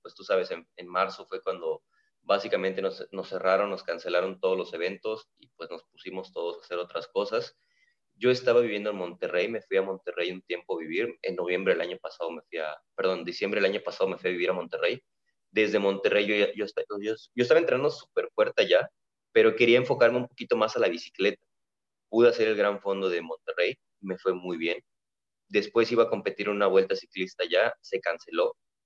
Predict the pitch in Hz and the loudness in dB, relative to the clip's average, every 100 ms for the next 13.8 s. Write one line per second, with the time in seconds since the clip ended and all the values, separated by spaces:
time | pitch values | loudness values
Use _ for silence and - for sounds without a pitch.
0 | _ _ _ 110 101 107 110 120 98 90 | _ _ _ -4 -2 4 4 6 4 4
1 | 98 - - - - 110 117 117 120 147 | 2 2 -4 -2 2 2 2 2 0 -2
2 | - 107 107 104 104 110 - - - - | -4 -2 -2 -2 -6 -8 -8 -10 -8 -2
3 | 101 101 - - _ _ _ _ _ _ | -2 -2 -10 -20 _ _ _ _ _ _
4 | _ _ _ _ - 101 104 110 107 - | _ _ _ _ -2 4 6 6 2 2
5 | 92 - - _ _ _ - - - 104 | -2 -2 -16 _ _ _ -20 -12 -6 -2
6 | 85 - 104 104 104 104 113 107 104 104 | -2 -2 -4 2 2 2 2 4 4 4
7 | 101 92 85 - 92 92 92 95 92 90 | 2 -4 -8 -10 -4 -2 0 0 0 0
8 | 82 78 _ _ - 82 82 92 90 90 | 0 -2 _ _ -2 -2 0 -2 -2 -10
9 | - 87 - 92 92 82 80 82 _ 82 | -12 -8 -4 -2 -4 -6 -10 -12 _ -20
10 | 80 85 82 82 82 80 80 - 87 98 | -12 -8 -8 -8 -8 -6 -6 -4 0 0
11 | 95 - - 98 98 95 92 104 104 92 | 0 -2 -2 2 2 2 2 0 2 0
12 | 104 107 107 120 - _ _ _ _ _ | -2 -4 -4 -8 -16 _ _ _ _ _
13 | _ _ 135 147 160 165 - | _ _ -4 -2 -2 -4 -10